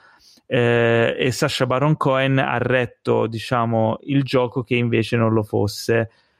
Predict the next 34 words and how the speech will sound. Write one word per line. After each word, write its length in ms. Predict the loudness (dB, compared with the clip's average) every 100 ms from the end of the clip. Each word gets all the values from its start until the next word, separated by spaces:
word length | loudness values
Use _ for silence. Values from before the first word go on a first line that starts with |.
| _ _
senza 420 | -4 -2 -2 -2
sbilanciarsi 760 | -2 0 0 0 -2 -2 -2 -2
troppo, 580 | 0 0 -2 -2 -2 0 -4 -4
ma 240 | -4 -4 -6 -4
per 160 | -2
spingere 420 | -2 -2 0 2 0
il 100 | -2
film 360 | 0 2 2
ovviamente. 760 | 0 2 2 2 0 0 -2 -2 _ _
E 120 | -2
non 220 | 2 4
lo, 200 | 4 2
non 160 | 4 2
lo 100 | 4
biasimo, 760 | 2 2 0 -2 -2 0 -2 -8 _ _ _ _ _
però 220 | 0 0 2
poi 160 | 0
quando 260 | 0 0 2
lo 140 | 2
guardi 340 | 2 0 0 0
lo 100 | 0
capisci. 840 | -2 -6 -4 -6 -8 -8 -8 -10 _ -20 -20 _ -6
Eh, 1000 | -2 2 2 2 2 2 2 2 2 0
infatti 340 | 0 -2 -2
non 180 | 0 0
è, 120 | 0
non 180 | -2 -2
giudico 280 | -2 0 0
il 80 | -2
film 180 | -4 -6
per 180 | -8
quella 300 | -8 -4 -2 -2
scelta 380 | -6 -12 -6
lì, 240 | -2 -4